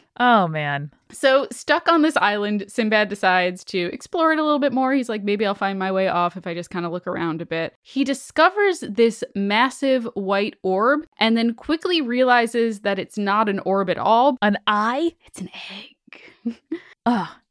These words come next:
Speaker 1: Okay. Also good.
Speaker 2: An egg of a mythical and dangerous bird known as the Roc.
Speaker 1: Oh, the R O C?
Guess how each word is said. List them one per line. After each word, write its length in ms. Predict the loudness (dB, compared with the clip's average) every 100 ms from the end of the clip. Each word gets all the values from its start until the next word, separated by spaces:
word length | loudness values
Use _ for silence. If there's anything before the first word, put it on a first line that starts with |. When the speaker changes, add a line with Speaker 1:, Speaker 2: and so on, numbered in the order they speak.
| _ _ _ _ -12
Speaker 1:
Okay. 360 | -8 -4 -4 -2
Also 260 | -2 0 -2
good. 220 | -4 -8 -14 _
Speaker 2:
An 160 | -6 -2
egg 420 | 2 4 4 2 0
of 200 | 2 2 2
a 260 | 4 4
mythical 580 | 4 4 4 0 0 2
and 260 | 2 0 0
dangerous 600 | 0 2 2 2 0 -2 -8
bird 520 | -2 2 2 0 -2
known 240 | -4 -4 -2
as 200 | -6 -8
the 140 | -8 -6
Roc. 580 | 0 0 0 -14 -20 _ _ 2
Speaker 1:
Oh, 140 | 2
the 80 | 4
R 160 | 4 4
O 80 |
C? 320 | 2 0 -2